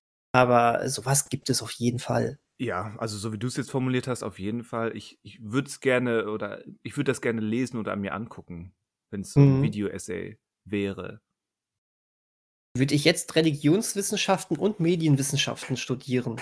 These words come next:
Speaker 1: wäre das eigentlich ein perfektes Masterarbeitsthema.
Speaker 2: Ja.
Speaker 1: Ne?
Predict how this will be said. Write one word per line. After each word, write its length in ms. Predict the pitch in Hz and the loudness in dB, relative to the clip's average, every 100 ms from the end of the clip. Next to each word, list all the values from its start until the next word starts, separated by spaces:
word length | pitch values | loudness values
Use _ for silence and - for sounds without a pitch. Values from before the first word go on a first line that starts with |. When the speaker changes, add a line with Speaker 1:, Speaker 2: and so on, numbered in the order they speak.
| - | -6
Speaker 1:
wäre 200 | 135 139 147 | 0 2 4
das 180 | 143 143 | 2 4
eigentlich 420 | 147 156 165 143 | 4 2 -2 -6
ein 40 | |
perfektes 520 | 147 - 175 - 170 147 | -6 0 0 2 2 6
Masterarbeitsthema. 1300 | 135 160 - 117 104 127 110 - - 110 107 110 - _ _ | 6 6 4 2 2 0 -4 -6 -8 -8 -8 -8 -12 _ _
Speaker 2:
Ja. 160 | 123 98 - _ _ _ _ _ _ _ _ _ | -6 -6 -6 _ _ _ _ _ _ _ _ _
Speaker 1:
Ne? 220 | 127 139 | -4 -2